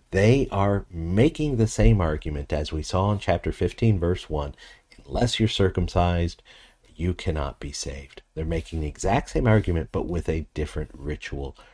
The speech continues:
or different point. So let's go see how it is that the, uh, apostles dealt with this issue.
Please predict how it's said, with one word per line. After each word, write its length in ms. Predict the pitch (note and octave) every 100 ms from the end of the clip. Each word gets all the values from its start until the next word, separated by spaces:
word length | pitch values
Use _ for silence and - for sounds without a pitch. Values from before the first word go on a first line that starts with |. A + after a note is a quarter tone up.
| _
or 100 | -
different 500 | - C#2+ - D#2+ D#2+
point. 420 | - C#3 A2+ - - _ - - - -
So 560 | - - D#3+ D#3 D#2+ -
let's 320 | E2+ G#2+ - -
go 240 | A#2 G2+
see 480 | - - D#3+ A#2+ F2
how 420 | F#2 A2+ B2+ C3+
it 140 | B2+ -
is 540 | D#3+ C#3 C#2+ D2 - - - -
that 360 | - G2+ G2+ -
the, 360 | G2+ F#2+ F#2+ - _ - - _ -
uh, 260 | F2+ F2+ -
apostles 640 | F#2+ - B2+ E3 C3 G#2+
dealt 260 | - F2 A#1
with 160 | F2 -
this 220 | A2 -
issue. 460 | D3 F#3 - -